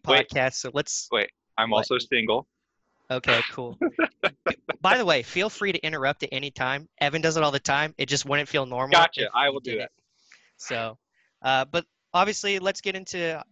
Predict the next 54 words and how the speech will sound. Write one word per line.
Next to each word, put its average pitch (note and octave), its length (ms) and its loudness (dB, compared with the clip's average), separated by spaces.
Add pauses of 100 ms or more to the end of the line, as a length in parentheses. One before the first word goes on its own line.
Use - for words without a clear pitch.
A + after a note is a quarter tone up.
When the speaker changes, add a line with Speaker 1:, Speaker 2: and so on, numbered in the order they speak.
(120)
Speaker 2:
I D3 120 2
always E3 140 2
like D#3+ 120 -2
to - 100 -2
ask C#3 240 2
when C#3+ 60 -10
we C#3 100 -2
have C#3 140 0
new C3 120 -8
guests, B2 560 0
uh, A#2+ 280 2
what's - 260 -4
your, C#4 80 -8
like, C4 180 -2
favorite G3 300 0
movie E3+ 220 -4
genre E3 400 -2
or D3+ 40 -4
favorite D3+ 300 -8
movie? D3 240 -14
Like, C3 220 -12
what's - 120 -16
something C#3+ 280 -14
that C#3 120 -16
you B2+ 120 -14
really C3 260 -10
enjoy? B2 400 -12 (260)
Uh, C3 140 -20 (100)
Speaker 1:
I F#3+ 200 2
en-, E3+ 280 -6
I D3 200 -2
enjoy A#2+ 440 -4
supernatural G2+ 880 -10
things G2+ 360 -16
or G2 160 -12
aliens F#2+ 560 -10
or G2 80 -14
things C3 260 -10
that G#2+ 140 -8
just G#2 200 -14
aren't G2 180 -8
really F#2+ 180 -12
that F2 140 -12 (100)
probable G#2+ 580 -4
but F#2+ 140 -8
have F#2+ 160 -4
a F#2+ 40 -8
lot F#2+ 160 -2
of F2+ 160 -14
lore. G2 400 -2 (240)
You G#2+ 140 -2
know, G2+ 140 -4
like, G2 200 -4
there's - 300 -8